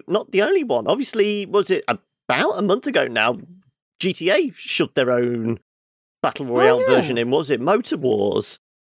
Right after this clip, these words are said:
Speaker 1: And
Speaker 2: I remember hearing about that. I don't know much about it, though.
Speaker 1: No, I,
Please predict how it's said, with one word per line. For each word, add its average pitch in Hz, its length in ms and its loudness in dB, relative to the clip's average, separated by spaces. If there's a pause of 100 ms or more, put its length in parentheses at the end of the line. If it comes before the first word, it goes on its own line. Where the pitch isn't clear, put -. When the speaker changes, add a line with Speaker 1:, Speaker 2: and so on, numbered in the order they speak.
(920)
Speaker 1:
And 143 320 2
Speaker 2:
I - 40 2
remember 415 260 2
hearing 330 240 0
about 220 180 2
that. 185 160 -2
I 208 80 0
don't 330 140 2
know 302 120 2
much 240 220 0
about 170 220 -2
it, 147 100 -8
though. 147 160 -8
Speaker 1:
No, 185 160 2
I, 202 220 2